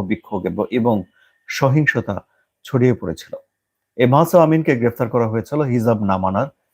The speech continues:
অভিযোগে। তো প্রেসিডেন্ট পেজেশকিয়ান সরকার এখন জানাচ্ছে যে নৈতিকতা পুলিশ এই মাহসা আমিনকে গ্রেফতার করেছিল, সেই নৈতিকতা পুলিশ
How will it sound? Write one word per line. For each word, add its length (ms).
অভিযোগে। 420
তো 100
প্রেসিডেন্ট 420
পেজেশকিয়ান 680
সরকার 400
এখন 260
জানাচ্ছে 420
যে 80
নৈতিকতা 440
পুলিশ 400
এই 140
মাহসা 300
আমিনকে 320
গ্রেফতার 380
করেছিল, 320
সেই 160
নৈতিকতা 440
পুলিশ 300